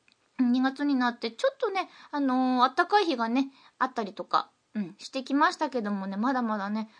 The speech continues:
風邪には気をつけて、まだノロとか流行ってんのかな？うんうん。あのー、インフルとかもまだね、流行ってるみたいなので、あのー、体にはね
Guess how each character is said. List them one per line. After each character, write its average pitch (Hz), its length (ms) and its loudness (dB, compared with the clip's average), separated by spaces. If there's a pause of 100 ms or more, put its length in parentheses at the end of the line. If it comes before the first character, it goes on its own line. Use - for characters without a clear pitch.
風 240 220 -6
邪 254 80 -2
に 254 100 0
は 214 160 2
気 - 140 -10
を 240 80 -2
つ 240 120 -16
け 262 120 -6
て、 247 160 -10 (240)
ま 392 100 -4
だ 294 140 0
ノ 254 160 0
ロ 302 100 -2
と 226 120 -10
か - 200 -18
流 233 60 -8
行 320 60 -10
っ - 20 -12
て 262 160 -10
ん 208 40 -12
の 180 100 -12
か - 140 -14
な？ 240 200 -6 (280)
う 254 60 -4
ん 240 300 0
う - 20 0
ん。 208 60 -6 (260)
あ 226 120 -2
の 220 300 -2
ー、 254 40 0
イ 311 60 -2
ン - 20 -8
フ 339 120 -6
ル 233 120 -4
と 180 100 -10
か 165 140 -10
も 170 100 -10
ま 208 220 0
だ 180 160 0
ね、 190 140 -4
流 208 100 -4
行 247 80 4
っ 254 80 -2
て 214 120 -8
る 196 80 -6
み 240 140 -2
た 302 120 4
い 285 40 6
な 262 120 4
の 233 140 0
で、 262 100 4 (480)
あ 349 100 0
の 294 680 4
ー、 - 40 -4
体 294 340 4
に 311 100 -2
は 330 120 4
ね 302 240 0